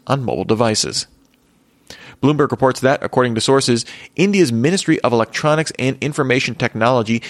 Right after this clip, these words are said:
is expected to publish previously proposed new rules for social media and messaging companies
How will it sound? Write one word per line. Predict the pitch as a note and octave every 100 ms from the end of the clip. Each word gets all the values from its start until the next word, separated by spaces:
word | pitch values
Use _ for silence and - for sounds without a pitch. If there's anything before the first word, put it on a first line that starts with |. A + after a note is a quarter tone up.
| -
is | - C3
expected | C3 - G3+ A#3+
to | G3+
publish | - C3 C#3+ -
previously | - C3+ D#3+ G3+ G#3+
proposed | G3+ - A#2+ A2 A2
new | G#2+ B2 G3
rules | D3 C3+ A#2 C3
for | -
social | - - C#3+ -
media | D3+ A#2 A#2 B2+
and | - C3+
messaging | A#2+ F3 D3+ A#2 G2+
companies | G2+ - A2+ -